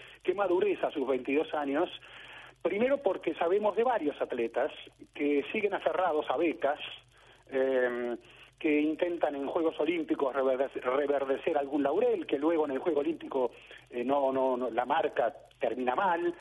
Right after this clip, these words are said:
pero eso les permite seguir aferrado a alguna beca, este, em, algún dinero que, que no digo que esté bien,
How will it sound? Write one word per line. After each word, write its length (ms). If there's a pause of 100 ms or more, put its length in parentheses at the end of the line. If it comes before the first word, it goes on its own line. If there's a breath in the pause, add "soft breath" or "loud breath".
(340 loud breath)
pero 240
eso 180
les 120
permite 400
seguir 260
aferrado 480
a 40
alguna 260
beca, 520 (440 loud breath)
este, 640
em, 520
algún 260
dinero 300
que, 260
que 140
no 140
digo 200
que 80
esté 120
bien, 140